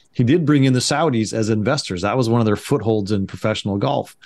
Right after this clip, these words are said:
And they pledged five hundred million dollars. But when the Premier Golf League failed to launch, the Saudis realized, "We don't need this guy. We can do it ourselves." And they basically just cut and pasted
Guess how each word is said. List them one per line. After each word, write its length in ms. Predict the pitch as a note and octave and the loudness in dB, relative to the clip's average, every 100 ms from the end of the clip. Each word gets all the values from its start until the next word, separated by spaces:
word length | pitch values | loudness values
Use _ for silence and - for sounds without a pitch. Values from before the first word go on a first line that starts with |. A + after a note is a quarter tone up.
| - - - - | -20 -20 -14 0
And 80 | A2+ | 2
they 80 | B2 | 2
pledged 360 | - A#2+ A2 | 0 0 -2
five 260 | - A2+ A2+ | -2 -2 0
hundred 120 | A2+ | 0
million 240 | A2+ G#2+ | 2 2
dollars. 400 | G#2+ B2 C#3 A2 | 2 2 2 0
But 220 | G2 A2 - - - - - _ _ - | -2 -4 -4 -20 -20 -20 -20 _ _ -2
when 480 | A#2 A#2+ A#2+ - - | 2 2 0 -4 -8
the 120 | C3+ | -4
Premier 280 | B2 A#2+ C#3+ | 0 2 2
Golf 400 | C3 C#3 D3 - - | 2 0 -2 -8 -4
League 220 | A#2 G2+ | -2 -4
failed 400 | - B2+ B2+ B2+ | -2 0 2 0
to 80 | A2 | 0
launch, 480 | G#2 A2+ D3+ - | 0 0 -2 -4
the 80 | A2+ | -4
Saudis 420 | A2 B2 C3+ B2+ | -2 0 0 0
realized, 380 | A2+ G#2+ G2+ - - | 0 0 -4 -8 -2
"We 80 | - | 0
don't 140 | C#3 | 2
need 120 | F3 | 2
this 180 | A2+ - | 0 -2
guy. 240 | F#2+ E2+ | -6 -4
We 120 | F2+ D3+ | 0 2
can 100 | C3+ | 2
do 140 | A#2 | 2
it 60 | G#2 | 0
ourselves." 680 | F#2+ - A#2 G#2 F2 - | -2 -2 0 0 -4 -4
And 100 | A2 | 0
they 60 | A#2 | 2
basically 400 | B2 D3 C#3 A2 | 2 2 2 0
just 200 | F#2+ - | -4 -8
cut 220 | - D3 | -6 -4
and 120 | C#3+ | -4
pasted 420 | - B2 - G#2+ | -2 -2 -2 -4